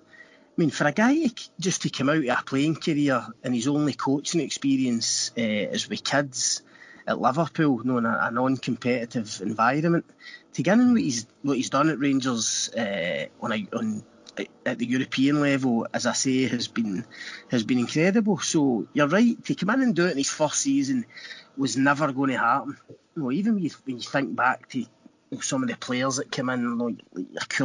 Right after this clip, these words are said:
Koulibalys and Ejaryas and people like that, and, eh, Sadiq and stuff, it was just never gonna happen. Eh, it was his first year as a manager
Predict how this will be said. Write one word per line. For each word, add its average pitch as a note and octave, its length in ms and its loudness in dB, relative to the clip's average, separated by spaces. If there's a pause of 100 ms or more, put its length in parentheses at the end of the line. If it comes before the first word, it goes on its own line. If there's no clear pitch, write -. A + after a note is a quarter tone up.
(140)
Koulibalys A2+ 580 -2
and A2 100 -8
Ejaryas A#2+ 680 -2
and A2+ 120 -10
people A#2 300 -6
like G#2+ 140 -2
that, A2 220 0
and, - 80 -20 (960)
eh, A2 520 0 (100)
Sadiq A#2+ 680 -4
and C#3 120 0
stuff, - 280 -4
it C3 140 0
was C#3 140 -2
just F3 240 -2
never C3+ 320 2
gonna A#2+ 360 -2 (240)
happen. C3+ 420 0 (200)
Eh, A2+ 440 -4
it G2+ 40 -4
was A#2 140 -4
his A#2+ 120 -4
first - 420 -2
year C#3 200 0
as A#2 100 -2
a A#2 80 0
manager A#2+ 640 0